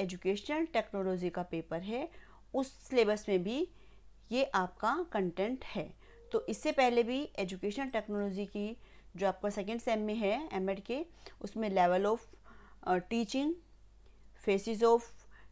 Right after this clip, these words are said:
teaching, modalities of teaching, ये सारे टॉपिक को हम डिस्कस कर चुके हैं।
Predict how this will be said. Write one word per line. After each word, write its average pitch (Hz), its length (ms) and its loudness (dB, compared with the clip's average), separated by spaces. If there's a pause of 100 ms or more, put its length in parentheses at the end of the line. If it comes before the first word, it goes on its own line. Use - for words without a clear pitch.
(160)
teaching, 262 420 0 (280)
modalities 190 760 2
of 214 100 0
teaching, 254 520 -2 (320)
ये 269 200 2
सारे 226 340 4
टॉपिक 214 380 2
को 208 140 2
हम 214 220 -2
डिस्कस 208 400 -2
कर 170 160 2
चुके 202 280 -6
हैं। 277 220 0